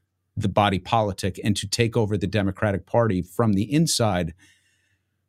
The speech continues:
before we can make any meaningful changes from the outside. So what are the counterpoints to that argument?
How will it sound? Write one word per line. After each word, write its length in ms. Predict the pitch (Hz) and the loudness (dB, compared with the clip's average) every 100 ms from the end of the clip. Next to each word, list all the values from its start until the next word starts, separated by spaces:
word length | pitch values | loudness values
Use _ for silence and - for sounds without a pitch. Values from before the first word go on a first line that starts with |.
| - | 0
before 460 | 120 123 - 170 180 | 2 2 4 6 6
we 160 | 147 | 4
can 180 | 120 123 | 4 4
make 220 | 110 107 - | 4 2 0
any 220 | 113 110 | 2 4
meaningful 720 | 104 107 113 123 120 110 107 | 2 2 4 4 2 0 -4
changes 500 | - 113 98 90 87 | 0 0 0 0 -4
from 180 | - 104 | 0 0
the 160 | 104 | 2
outside. 560 | 113 127 127 - 92 87 | 2 2 0 -2 -2 -2
So 280 | - 123 - _ | 0 -2 -2 _
what 500 | - - 160 170 311 | -14 -6 2 4 4
are 80 | |
the 140 | 339 170 | 2 0
counterpoints 760 | - 131 123 117 - 107 92 - | 2 2 2 -2 0 0 -2 -4
to 100 | 98 | -2
that 340 | 104 98 104 _ _ _ | 0 -2 -4 _ _ _
argument? 480 | 107 98 90 85 82 | -2 -2 -4 -6 -8